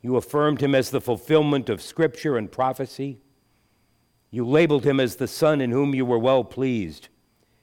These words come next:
and you bid us listen to him. As we travel with Jesus to the cross this Lenten season,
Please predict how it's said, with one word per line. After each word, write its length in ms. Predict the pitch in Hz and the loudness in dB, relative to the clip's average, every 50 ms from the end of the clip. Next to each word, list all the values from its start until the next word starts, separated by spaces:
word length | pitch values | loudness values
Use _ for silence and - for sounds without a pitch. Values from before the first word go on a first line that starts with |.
| _ _ _ _ _ _ _ _ | _ _ _ _ _ _ _ _
and 160 | 95 98 90 | -14 -12 -10
you 120 | 95 110 110 | -8 -8 -8
bid 280 | 87 - 135 147 151 | -6 -2 0 0 2
us 320 | 135 123 123 113 - - 107 | 2 2 0 0 -2 -6 -8
listen 360 | 110 117 107 - - 90 80 | -6 -6 -6 -6 -8 -12 -12
to 100 | - 85 | -10 -12
him. 340 | 76 76 80 71 65 62 - _ _ _ _ _ _ _ _ _ _ _ _ _ _ _ _ _ _ _ _ _ _ _ _ _ _ _ _ _ _ _ _ _ _ _ _ _ | -10 -10 -10 -12 -12 -16 -20 _ _ _ _ _ _ _ _ _ _ _ _ _ _ _ _ _ _ _ _ _ _ _ _ _ _ _ _ _ _ _ _ _ _ _ _ _
As 180 | - 120 113 - | -4 -2 -2 0
we 140 | 131 139 143 | 0 -2 -2
travel 460 | - - 175 180 185 175 170 170 156 | -2 2 4 6 6 6 6 4 4
with 200 | 139 131 - - | 2 2 0 -2
Jesus 460 | - 123 143 143 123 120 131 107 - | -4 -4 -2 -2 -2 -2 -4 -6 -6
to 120 | - - 113 | -8 -10 -10
the 100 | 95 - | -10 -10
cross 540 | - - - 127 120 110 98 85 - - | -8 -4 0 2 4 4 2 0 -4 -10
this 260 | - - 104 - - - | -10 -10 -10 -10 -8 -6
Lenten 320 | 117 113 113 107 113 101 | -6 -6 -6 -8 -10 -14
season, 520 | - - - 107 95 80 - 78 69 65 | -12 -10 -8 -8 -8 -8 -10 -12 -14 -16